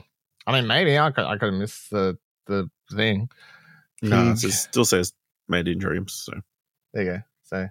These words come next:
Speaker 1: yeah, they're just working on their, they've just been working on the newest Pig Detective game. So, um, which, you know, really looking forward to 'cause Pig Detective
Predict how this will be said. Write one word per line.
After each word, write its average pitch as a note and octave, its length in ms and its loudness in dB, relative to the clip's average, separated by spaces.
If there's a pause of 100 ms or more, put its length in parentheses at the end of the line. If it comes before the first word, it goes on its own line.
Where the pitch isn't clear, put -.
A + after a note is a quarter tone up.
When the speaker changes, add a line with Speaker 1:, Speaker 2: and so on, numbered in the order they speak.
(100)
Speaker 1:
yeah, B2 120 4
they're G#2+ 100 4
just A2+ 180 0
working B2+ 360 6
on A2+ 100 4
their, A2 120 6
they've G#2+ 160 2
just G2+ 100 -6
been A2 160 2
working G#2 300 0
on G#2 100 2
the G#2 80 2
newest G#2 300 0
Pig A#2 140 -4
Detective A2+ 420 -4
game. F2 220 -4
So, F#2+ 200 -4 (1120)
um, C3 560 4 (1300)
which, C3+ 220 2
you D3 80 6
know, B2+ 180 4 (120)
really A2 200 6
looking D#3 260 4
forward G#3+ 200 0
to F2 140 -2
'cause F#2+ 140 -4
Pig D3 200 0
Detective B2+ 520 0